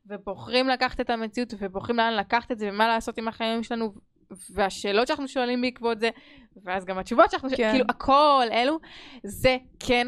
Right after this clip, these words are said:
Speaker 1: בשליטה שלנו, וזה בסוף מה שמעצב אותנו להיות מי שאנחנו היום. אז אני חושבת שאם רגע ניקח את זה לפרקטיקה, אני חושבת שהם, הד-, בן אדם שעבר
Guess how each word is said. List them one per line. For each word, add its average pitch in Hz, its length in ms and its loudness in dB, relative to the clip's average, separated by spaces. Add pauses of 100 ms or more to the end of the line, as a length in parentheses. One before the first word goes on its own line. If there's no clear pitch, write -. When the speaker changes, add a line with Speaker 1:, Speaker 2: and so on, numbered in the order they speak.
Speaker 1:
בשליטה 208 500 0
שלנו, 247 420 0
וזה 208 420 0
בסוף 208 280 -4
מה 202 60 -6
שמעצב 196 460 -6
אותנו 196 240 -4
להיות 190 260 0
מי 196 100 -4
שאנחנו 190 360 -6
היום. 190 220 -2
אז 190 100 -4
אני 196 100 -8
חושבת 269 300 0
שאם 208 720 -6 (260)
רגע 226 560 4
ניקח 214 260 -2
את 214 60 -2
זה 202 80 0
לפרקטיקה, 208 640 0
אני - 260 -2
חושבת - 180 -6
שהם, 240 140 0 (580)
הד-, 208 120 0 (480)
בן 202 220 -4
אדם 247 240 4
שעבר 214 500 0